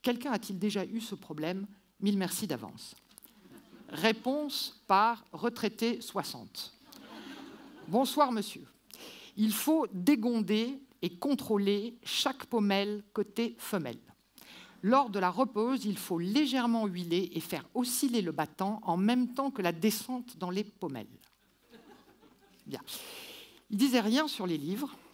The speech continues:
mais en même temps, il y avait un vrai programme derrière ça. C'est-à-dire que, d'abord, il est légitime de dégonder.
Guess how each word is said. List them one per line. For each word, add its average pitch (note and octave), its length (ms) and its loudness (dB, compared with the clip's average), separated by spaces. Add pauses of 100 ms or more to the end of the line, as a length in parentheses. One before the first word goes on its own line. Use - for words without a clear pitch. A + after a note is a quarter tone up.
(240)
mais A#3 340 4 (460)
en G#3 100 0
même G#3 200 2
temps, C#4 300 -2 (280)
il - 20 -4
y G3 40 -4
avait G3 120 -2
un A3 80 0
vrai G3+ 200 -4
programme D3+ 500 -6
derrière C#3+ 260 -8
ça. - 220 -10 (640)
C'est-à-dire C4+ 380 0
que, A#3+ 340 0 (180)
d'abord, G#3 440 0 (280)
il F#3 100 0
est G#3+ 40 6
légitime G#3+ 500 2
de E3+ 100 -2
dégonder. D#3 640 0